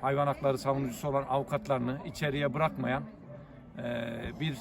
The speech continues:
süreç söz konusu. Belediye tarafından tamamen kapılar kapatılmış. Gece ilk gelen hayvan hakları görün-, e, gönüllüleri tarafından çekilen videolar zaten sosyal medyaya yayınlanmış. Am-, hayvanlar adeta birbirlerini parçalayıp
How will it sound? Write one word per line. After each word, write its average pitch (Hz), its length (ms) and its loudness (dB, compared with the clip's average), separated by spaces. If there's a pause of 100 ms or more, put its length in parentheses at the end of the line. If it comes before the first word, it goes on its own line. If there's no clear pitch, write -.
(180)
süreç 165 320 2
söz 151 220 -2
konusu. 139 520 -2
Belediye 143 380 2
tarafından 143 500 2
tamamen 147 500 2 (440)
kapılar 151 380 6
kapatılmış. 139 840 2 (400)
Gece 147 280 2
ilk 165 200 -2
gelen 151 280 2
hayvan 147 300 2
hakları 143 320 2
görün-, 139 340 0 (160)
e, 139 200 4
gönüllüleri 139 640 2
tarafından 139 500 0 (400)
çekilen 147 440 0
videolar 139 360 0
zaten 143 280 0
sosyal 151 360 -2
medyaya 139 400 0
yayınlanmış. 135 760 0 (540)
Am-, 151 260 4
hayvanlar 156 680 6
adeta 143 360 0
birbirlerini 147 440 0
parçalayıp 135 580 0